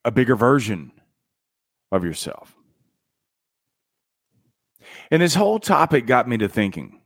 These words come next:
I was listening to Alan Stein, uh, Junior and Joe Ferraro, both guys that I respect immensely. And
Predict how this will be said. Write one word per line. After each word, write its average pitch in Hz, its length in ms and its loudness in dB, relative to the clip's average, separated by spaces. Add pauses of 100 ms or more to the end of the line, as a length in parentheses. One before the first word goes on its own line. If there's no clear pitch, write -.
(1500)
I 107 80 0
was 107 160 2
listening 123 400 0
to 98 460 0
Alan 113 340 0
Stein, 95 640 -2 (280)
uh, - 160 -10
Junior 101 520 0
and 90 540 -4
Joe 107 160 2
Ferraro, 95 720 2 (460)
both 117 260 0
guys 95 440 2
that 82 280 -2 (220)
I - 160 -20
respect 90 600 -2 (140)
immensely. 92 600 -4 (640)
And 104 160 -2